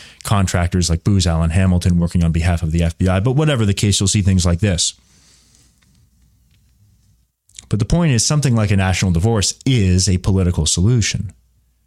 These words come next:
It is not one which calls for violence. It's not one which calls for death and destruction and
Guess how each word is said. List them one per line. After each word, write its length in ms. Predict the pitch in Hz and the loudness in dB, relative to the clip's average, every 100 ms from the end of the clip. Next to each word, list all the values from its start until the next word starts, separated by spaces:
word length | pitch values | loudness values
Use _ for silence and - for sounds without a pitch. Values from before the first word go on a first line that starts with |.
| _ _ _ _ _ _ _ _ _ _ - | _ _ _ _ _ _ _ _ _ _ -2
It 140 | 107 | 0
is 120 | 104 | 2
not 220 | 117 117 | 0 0
one 300 | 110 98 90 | 2 2 4
which 480 | 90 87 - - - _ - | 2 2 0 -6 -8 _ -6
calls 340 | 104 92 85 | -2 0 -2
for 180 | - 85 | -2 -4
violence. 680 | 78 85 80 85 104 117 95 | -2 -2 0 2 2 0 -2
It's 160 | - | -2
not 200 | 113 107 | -2 0
one 240 | 107 98 92 | 2 2 2
which 220 | 85 - | 0 -2
calls 340 | 98 87 85 | -2 0 -2
for 400 | - 90 82 80 - _ _ _ - | -2 -2 0 -2 -8 _ _ _ -2
death 320 | 92 104 - | 0 0 -2
and 120 | 73 | -4
destruction 680 | 92 - 95 82 - 98 98 | -4 -4 -4 -4 -2 0 0
and 220 | 71 - | 0 -6